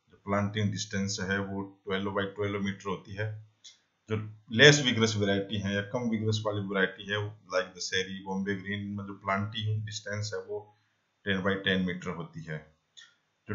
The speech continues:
dwarf varieties हैं लाइक आम्रपाली, इनके लिए जो planting distance है वो two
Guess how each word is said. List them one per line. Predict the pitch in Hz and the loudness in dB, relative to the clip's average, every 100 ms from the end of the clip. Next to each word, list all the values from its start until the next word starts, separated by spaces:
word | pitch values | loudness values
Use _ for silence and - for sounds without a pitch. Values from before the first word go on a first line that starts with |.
| 92 | 0
dwarf | 110 135 151 117 | 12 12 12 8
varieties | 113 110 110 110 101 | 10 10 10 4 2
हैं | 98 104 101 | 2 2 4
लाइक | 101 101 - - 104 101 104 - | 4 4 -2 -10 0 2 2 0
आम्रपाली, | 98 101 101 104 101 101 98 98 107 | 0 2 2 0 0 -2 -4 -6 -4
इनके | 104 107 107 | -4 -2 -2
लिए | 104 | -2
जो | 101 | -4
planting | 101 101 98 104 101 | -4 -4 -4 -8 -10
distance | 90 - 98 98 98 | -10 -10 -8 -8 -4
है | 98 | -4
वो | 98 - - _ _ _ _ _ _ _ _ _ _ _ _ _ _ _ _ _ _ _ _ | -4 -10 -20 _ _ _ _ _ _ _ _ _ _ _ _ _ _ _ _ _ _ _ _
two | - | -2